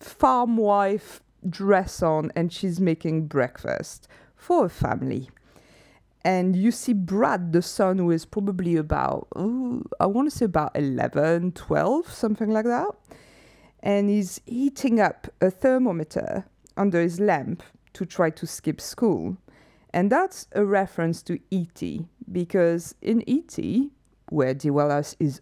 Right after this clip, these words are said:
also a mom, Elliot warms his thermometer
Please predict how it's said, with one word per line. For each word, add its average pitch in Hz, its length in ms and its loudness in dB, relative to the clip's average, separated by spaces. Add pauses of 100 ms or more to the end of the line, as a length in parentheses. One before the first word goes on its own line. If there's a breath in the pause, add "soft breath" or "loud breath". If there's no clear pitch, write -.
also 160 540 0
a 123 80 -2
mom, 226 440 0 (400 soft breath)
Elliot 202 840 0 (800 soft breath)
warms 185 500 2
his 170 420 0
thermometer 165 840 0